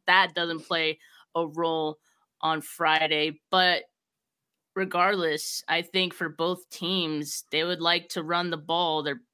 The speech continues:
they're both very much run heavy, uh, to start. So I think some rain, they,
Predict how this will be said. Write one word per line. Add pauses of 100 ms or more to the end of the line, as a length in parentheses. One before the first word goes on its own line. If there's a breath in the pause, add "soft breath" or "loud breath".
(140)
they're
both
very
much (480 soft breath)
run
heavy, (320)
uh,
to
start.
So
I
think
some
rain,
they,